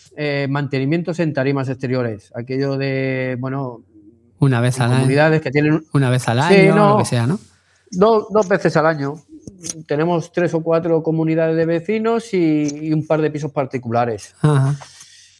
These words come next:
Speaker 1: Pero cuando tenemos que ir a instalar,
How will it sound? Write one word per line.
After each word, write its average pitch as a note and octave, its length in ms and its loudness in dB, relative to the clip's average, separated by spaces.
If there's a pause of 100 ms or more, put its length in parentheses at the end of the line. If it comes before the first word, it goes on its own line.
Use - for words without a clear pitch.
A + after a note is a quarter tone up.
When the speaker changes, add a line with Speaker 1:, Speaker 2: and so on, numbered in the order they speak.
(880)
Speaker 1:
Pero D#3 640 2
cuando D3+ 240 -2
tenemos G3 240 -2
que A3 100 -4
ir G#3 60 4
a G3 40 2
instalar, F#3+ 460 0